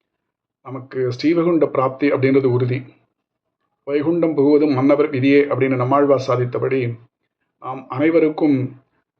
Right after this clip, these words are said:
வைகுண்டம் அப்படின்ற ஒரு பரமபத பிராப்தி அப்படிங்கிறது உறுதி. ஆனா, நடுவுல சந்தேகம் வரும், "அடியனுக்கு கிடைக்குமா?" ஆழ்வார் சொல்லிட்டார், "ஆழ்வார் மாதிரி என்னுடைய வாழ்க்கை இல்ல,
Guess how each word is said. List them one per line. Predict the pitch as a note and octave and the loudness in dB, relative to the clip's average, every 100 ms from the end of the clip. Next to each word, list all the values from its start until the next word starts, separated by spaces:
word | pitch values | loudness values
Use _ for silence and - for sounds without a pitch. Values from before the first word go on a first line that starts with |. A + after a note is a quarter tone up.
| _ _ _ _ _ | _ _ _ _ _
வைகுண்டம் | B2+ D3+ E3 F3 D#3+ D3+ - | -6 -4 -2 -2 -2 -2 -6
அப்படின்ற | C3 C#3+ C#3+ | -2 2 4
ஒரு | C3+ B2+ | 4 2
பரமபத | B2 C3 E3 D3+ C#3+ - | 0 0 2 2 0 -2
பிராப்தி | - B2+ B2+ - | -4 -4 -4 -6
அப்படிங்கிறது | C3+ C3+ C3 C3+ C3+ | -4 -2 0 2 2
உறுதி. | A#2+ B2 B2 - - _ _ _ _ _ _ _ _ _ _ _ _ _ _ | 0 -2 -4 -8 -16 _ _ _ _ _ _ _ _ _ _ _ _ _ _
ஆனா, | - D3 | -12 -6
நடுவுல | D#3 C#3 D#3+ | -2 0 0
சந்தேகம் | D#3 B2+ D3+ C#3+ | 0 0 2 2
வரும், | B2+ A#2 - _ _ _ _ _ _ _ _ _ - | 0 -4 -8 _ _ _ _ _ _ _ _ _ -8
"அடியனுக்கு | D3+ F#3 E3+ | -2 0 0
கிடைக்குமா?" | D#3 C#3 D3 C3+ B2+ A#2+ - _ _ _ _ _ _ _ _ _ _ _ _ _ _ _ | 2 2 2 -2 -4 -6 -10 _ _ _ _ _ _ _ _ _ _ _ _ _ _ _
ஆழ்வார் | - C#3 D3+ D#3+ - | -10 -4 0 0 0
சொல்லிட்டார், | C#3+ C#3+ C3+ - | -2 2 0 0
"ஆழ்வார் | B2+ C3+ C#3 | -2 2 2
மாதிரி | C#3 C#3 D#3+ | 2 2 2
என்னுடைய | D3 C#3 C3 B2 A#2+ - | 4 4 2 2 -2 -6
வாழ்க்கை | B2 C3+ C#3+ | -4 -4 -2
இல்ல, | B2 A#2+ | -4 -4